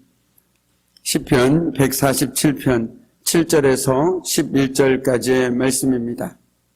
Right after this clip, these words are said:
시편 백사십칠 편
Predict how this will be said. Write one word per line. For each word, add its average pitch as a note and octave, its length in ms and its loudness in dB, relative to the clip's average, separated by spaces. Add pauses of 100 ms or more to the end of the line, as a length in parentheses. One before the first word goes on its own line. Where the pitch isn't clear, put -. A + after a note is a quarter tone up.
(1700)
시편 D#3 760 0
백사십칠 C3+ 1000 -2
편 A#2+ 440 -2